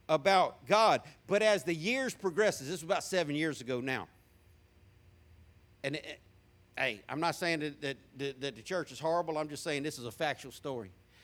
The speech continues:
They went to one of their original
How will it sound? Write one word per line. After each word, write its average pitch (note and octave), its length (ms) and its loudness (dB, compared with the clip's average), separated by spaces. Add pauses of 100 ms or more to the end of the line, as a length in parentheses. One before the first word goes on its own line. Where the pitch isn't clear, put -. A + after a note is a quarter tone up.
(240)
They F3 160 4
went G#3 320 2
to F#3+ 120 2
one F#3+ 260 0
of E3+ 100 -2
their D#3+ 220 2
original F#3+ 840 0